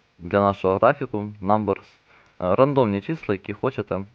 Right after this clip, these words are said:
Тут може бути, наприклад, кількість монет в іграх, я не знаю, ну, все що завгодно, коротше. Ось у нас такі числа вийшли.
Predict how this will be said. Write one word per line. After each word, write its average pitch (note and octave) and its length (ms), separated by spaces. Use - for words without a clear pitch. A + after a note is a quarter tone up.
Тут D#3 160
може D#3+ 280
бути, C3 260
наприклад, A2+ 480
кількість C#3 420
монет A2+ 320
в - 20
іграх, F2+ 600
я F#2 80
не F#2+ 80
знаю, E2 560
ну, B2 220
все D3+ 220
що B2 140
завгодно, F#2 480
коротше. - 300
Ось A2 280
у - 20
нас F#2 180
такі - 200
числа F#2+ 320
вийшли. C3 460